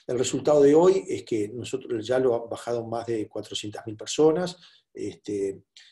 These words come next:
la, eh, la situación en Uruguay, hay, en este momento hay solo cincuenta y cinco personas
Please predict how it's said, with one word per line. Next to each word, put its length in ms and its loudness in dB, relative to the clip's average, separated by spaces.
la, 800 -4
eh, 500 -4
la 100 -12
situación 440 -6
en 120 -8
Uruguay, 480 -4
hay, 240 -6
en 140 -14
este 160 -16
momento 360 -10
hay 220 -6
solo 360 -2
cincuenta 400 -12
y 20 -6
cinco 300 -6
personas 720 -4